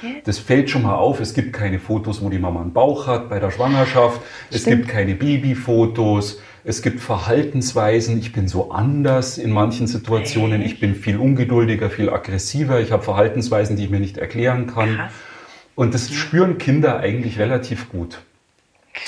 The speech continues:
Speaker 1: Und, äh, dann irgendwie kommt die Pubertät, Phase der Abgrenzung,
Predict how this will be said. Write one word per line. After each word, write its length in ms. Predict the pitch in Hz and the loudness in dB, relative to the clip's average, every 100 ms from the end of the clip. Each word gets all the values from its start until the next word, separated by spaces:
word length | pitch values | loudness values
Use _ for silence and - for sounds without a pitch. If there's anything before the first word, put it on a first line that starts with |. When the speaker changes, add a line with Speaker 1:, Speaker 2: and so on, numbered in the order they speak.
| - | -4
Speaker 1:
Und, 400 | - 113 107 107 | 2 4 4 2
äh, 120 | - 110 | 2 2
dann 360 | 120 123 127 | 4 4 2
irgendwie 680 | - 151 135 123 123 120 120 | 4 4 4 2 2 4 2
kommt 260 | - 123 104 | 2 -2 0
die 200 | 101 98 | -2 -2
Pubertät, 540 | - 98 92 143 170 | -2 -4 -2 -2 -2
Phase 280 | - 98 98 | -2 -4 -2
der 120 | 90 | -2
Abgrenzung, 880 | 123 - 127 127 135 - 131 127 | -2 -4 -4 -2 -2 -2 -2 -2